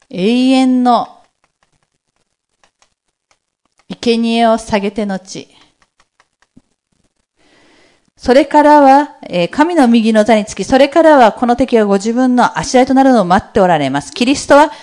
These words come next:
聖なるものとされる人々を一つの捧げ物によって永遠に全うされたのですと。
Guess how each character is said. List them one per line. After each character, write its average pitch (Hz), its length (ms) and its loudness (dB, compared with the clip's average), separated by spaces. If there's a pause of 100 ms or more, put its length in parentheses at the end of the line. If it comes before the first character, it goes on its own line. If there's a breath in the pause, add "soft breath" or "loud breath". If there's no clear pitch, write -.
(320 loud breath)
聖 381 400 -2
な 381 180 4
る 294 160 4
も 233 140 4
の 226 100 4
と 202 120 -2
さ 233 160 0
れ 190 100 2
る 196 140 0
人 226 280 -2
々 170 360 0
を 139 80 -2
一 285 180 -2
つ 277 60 -4
の 226 140 2
捧 190 240 -2
げ 254 100 0
物 277 240 4
に 269 100 2
よ 269 120 2
っ 262 100 -6
て 156 120 2
永 180 140 2
遠 302 180 2
に 294 140 2
全 233 60 0
う 226 640 2 (400 loud breath)
さ - 160 -6
れ 240 100 2
た 247 160 0
の 190 160 -2
で 175 100 -4
す - 120 -10
と。 - 160 -8